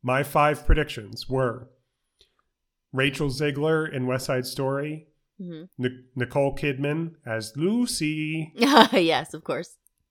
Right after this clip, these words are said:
Speaker 1: Olivia Colman in The Lost Daughter,
Speaker 2: Mm-hmm.
Speaker 1: Kristen Stewart in Spencer,
Speaker 2: Right, yes.
Speaker 1: and Lady Gaga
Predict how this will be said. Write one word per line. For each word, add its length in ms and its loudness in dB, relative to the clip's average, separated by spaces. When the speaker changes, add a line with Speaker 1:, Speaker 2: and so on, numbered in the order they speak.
Speaker 1:
Olivia 400 0
Colman 600 0
in 260 -2
The 60 -2
Lost 540 -4
Daughter, 520 -2
Speaker 2:
Mm-hmm. 340 -8
Speaker 1:
Kristen 420 0
Stewart 680 -2
in 600 -2
Spencer, 760 -4
Speaker 2:
Right, 400 -4
yes. 480 -4
Speaker 1:
and 260 -2
Lady 220 0
Gaga 760 0